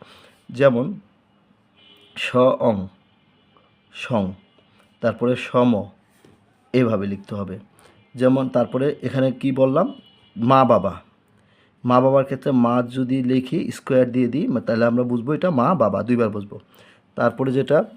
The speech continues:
ব্যবসা, বিপ্লব সা, ব্যবসা, এখানে স্কয়ার যদি দিই তাহলে আমরা বুঝবো ব্যবসা বাণিজ্য।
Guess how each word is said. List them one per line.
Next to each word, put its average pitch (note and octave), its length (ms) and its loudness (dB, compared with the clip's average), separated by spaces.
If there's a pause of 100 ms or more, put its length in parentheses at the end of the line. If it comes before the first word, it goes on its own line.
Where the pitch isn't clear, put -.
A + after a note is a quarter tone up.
ব্যবসা, A#2+ 500 2 (220)
বিপ্লব A#2+ 440 2 (460)
সা, - 360 -4
ব্যবসা, A#2+ 460 2 (260)
এখানে C3 380 -2
স্কয়ার C#3+ 320 -2
যদি C3 200 -2
দিই C#3 180 0
তাহলে B2+ 320 4
আমরা B2 180 4
বুঝবো B2 320 0
ব্যবসা B2 340 4
বাণিজ্য। G2+ 400 0